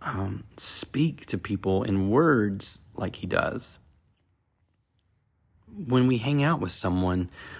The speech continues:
we begin to see the words that we speak are like the very ones that we hang out with.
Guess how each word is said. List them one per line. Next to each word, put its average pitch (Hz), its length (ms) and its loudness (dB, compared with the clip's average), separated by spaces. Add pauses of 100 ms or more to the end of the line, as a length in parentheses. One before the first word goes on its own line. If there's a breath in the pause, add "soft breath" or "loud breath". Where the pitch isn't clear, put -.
(100)
we 123 120 4
begin 117 480 4
to 98 420 4 (720)
see 107 600 4
the 95 160 2
words 107 480 6
that 98 180 4
we 95 480 4 (380)
speak - 580 4 (540)
are 107 120 -4
like 107 220 -2 (220)
the 104 80 -2
very 110 260 2
ones 101 300 0
that - 100 -4
we 98 100 -6
hang 90 220 -6
out 85 180 -8
with. - 260 -10